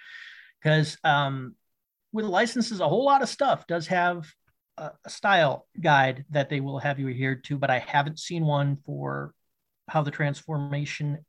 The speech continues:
sound effects officially goes. If they ever decide on it, uh,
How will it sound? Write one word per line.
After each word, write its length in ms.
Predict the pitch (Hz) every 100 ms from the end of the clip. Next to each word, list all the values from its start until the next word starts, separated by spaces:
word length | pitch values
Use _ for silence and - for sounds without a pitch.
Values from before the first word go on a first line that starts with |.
| _
sound 260 | - 135 131
effects 360 | - 131 - _ _ -
officially 380 | 147 143 - 143
goes. 300 | 151 - - - - - _
If 180 | 160 151
they 140 | 160 156
ever 180 | 156 139
decide 500 | 139 - 220 285 156
on 160 | 120
it, 140 | 127 - _ _ _ _ _ _ _ _ _ _ _ _ _ _ _ _ _ _ _ _ _ _ 156
uh, 200 | 127